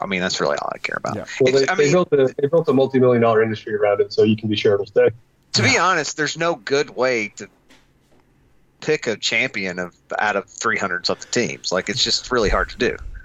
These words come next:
Speaker 2: Yeah.
Speaker 1: So.
Speaker 2: And that brings us to the Power Five needs to just break away and form its own division.
Speaker 1: There you go.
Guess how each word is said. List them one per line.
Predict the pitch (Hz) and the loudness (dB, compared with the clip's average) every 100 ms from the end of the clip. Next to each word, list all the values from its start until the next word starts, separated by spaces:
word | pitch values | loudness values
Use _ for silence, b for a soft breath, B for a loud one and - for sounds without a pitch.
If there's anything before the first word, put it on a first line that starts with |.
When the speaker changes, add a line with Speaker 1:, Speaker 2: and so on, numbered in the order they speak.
| - | -10
Speaker 2:
Yeah. | 113 107 | 0 2
Speaker 1:
So. | - 90 73 - _ _ _ 131 | 2 0 0 -4 _ _ _ -2
Speaker 2:
And | 147 | 0
that | 160 | 2
brings | 147 127 113 | 2 2 0
us | 104 | 0
to | - 104 95 92 - - _ _ _ _ _ _ _ | 2 4 4 2 -2 -10 _ _ _ _ _ _ _
the | - | -6
Power | - 117 110 | 0 0 2
Five | - 185 | 2 2
needs | 98 - | 0 -2
to | - | -6
just | - - | -6 -2
break | 98 - | -2 -2
away | - - - 165 - - _ _ _ _ _ | -4 -4 -4 -6 -12 -20 _ _ _ _ _
and | - 110 | -6 -4
form | - 104 | 0 0
its | 104 101 | 0 0
own | 98 | -2
division. | 92 90 107 - 170 - - _ _ _ _ - | -2 -2 -4 -4 -8 -12 -20 _ _ _ _ -4
Speaker 1:
There | 87 | -2
you | |
go. | 73 78 | -2 -4